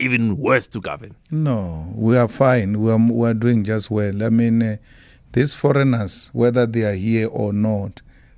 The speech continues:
Speaker 2: the jobs are not here. Uh, the, you've got an economy where the controllers of the economy are refusing to reinvest in that economy. It's not foreigners who are refusing to reinvest in that economy.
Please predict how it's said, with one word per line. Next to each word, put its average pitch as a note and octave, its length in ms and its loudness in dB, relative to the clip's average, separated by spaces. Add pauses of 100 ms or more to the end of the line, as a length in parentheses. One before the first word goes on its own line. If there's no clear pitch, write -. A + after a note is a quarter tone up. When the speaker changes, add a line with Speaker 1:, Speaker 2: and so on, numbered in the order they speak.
(120)
Speaker 2:
the A2 100 0
jobs A2 320 0
are A2+ 120 2
not C3 220 2
here. - 220 0 (920)
Uh, G#2+ 400 2
the, B2 260 -2
you've A2 240 0
got A#2+ 200 2
an A#2 140 2
economy A#2 600 2
where A2 280 0
the G#2 160 -4
controllers A2+ 600 0
of G#2 160 -4
the A2 60 -2
economy A2 580 -2 (460)
are G#2+ 140 2
refusing A2+ 600 -2
to G2 140 -4
reinvest G#2 600 0
in G2 120 -4
that F#2 180 -4
economy. G2+ 500 -6 (640)
It's - 140 -2
not C#3+ 180 2
foreigners F2 520 -4
who F#2+ 140 -2
are F2+ 80 0
refusing F#2+ 440 -4
to - 100 -4
reinvest F2+ 480 -4
in F2+ 100 -2
that F2+ 180 -6
economy. G#2+ 520 -4